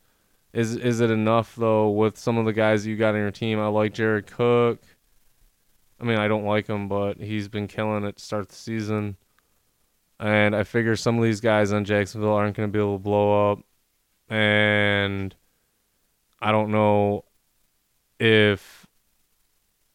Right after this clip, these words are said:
Atlanta is gonna be necessarily using the running backs as much as they should in a, in a match against Pittsburgh. You know, I'm gonna flip the script.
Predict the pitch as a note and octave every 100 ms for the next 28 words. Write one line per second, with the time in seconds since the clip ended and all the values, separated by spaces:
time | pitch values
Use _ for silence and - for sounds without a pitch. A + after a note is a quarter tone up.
0 | _ - A2+ A2 A2 A2 G#2+ G2+ A2 G#2
1 | G#2 G2+ - A2+ G#2+ G#2 G#2 G#2+ G#2 G2+
2 | G#2 G#2 G2+ G2 G#2 G#2 G2+ G#2 G#2 G2
3 | - A2+ G#2+ G#2+ G2+ G2 A2 G#2 G#2 G2+
4 | - G#2 G2 - G#2+ - G#2+ A2+ C#3 C#3
5 | D#3 D#3+ - C#3 A#2+ - A#2+ A#2+ A#2